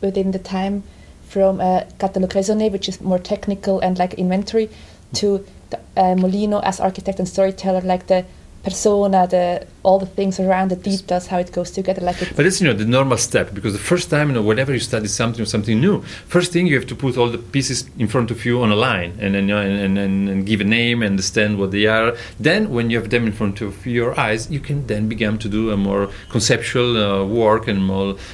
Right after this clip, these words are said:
Speaker 2: more theoretical, and try really to go a step farther, you know, in, into it and to understand, you know. So I think that, that was the process. And, you know, really nobody never did this work. So when we did our books on furniture photography,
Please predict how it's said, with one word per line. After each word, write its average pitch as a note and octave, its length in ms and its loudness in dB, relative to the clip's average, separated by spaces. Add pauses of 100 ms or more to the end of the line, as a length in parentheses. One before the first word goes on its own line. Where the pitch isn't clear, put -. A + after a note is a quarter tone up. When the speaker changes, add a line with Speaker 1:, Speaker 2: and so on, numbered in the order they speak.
Speaker 2:
more G#2+ 160 2
theoretical, A2 840 0
and F#2+ 120 -4
try G2 220 0
really F#2+ 320 0
to F#2+ 240 -4 (240)
go G2 420 2
a - 160 -10
step - 340 -2
farther, F#2+ 540 -2
you F2+ 60 -6
know, F#2 220 0
in, F#2+ 220 -2
into G2+ 440 -2
it G2 140 -2
and F#2 140 -2
to G#2 100 0
understand, F#2+ 680 0
you F2+ 60 -4
know. G2+ 260 -2 (1040)
So E3 240 -2
I D#3 120 -4
think C#3 240 -2
that, A#2+ 240 -2
that B2 160 0
was B2 100 2
the A#2 80 -2
process. G3 280 0
And, C3 100 2
you C#3 40 2
know, A#2+ 220 0
really G3 240 0
nobody D3+ 400 2
never A#2+ 320 2
did C#3+ 300 0
this G2 120 0
work. G#2 220 2
So B2 100 -2
when A2+ 200 0
we A2+ 100 0
did A#2+ 180 -2
our A2 200 4
books A2 240 -4
on G2+ 160 0
furniture B2 600 0
photography, A#2+ 680 0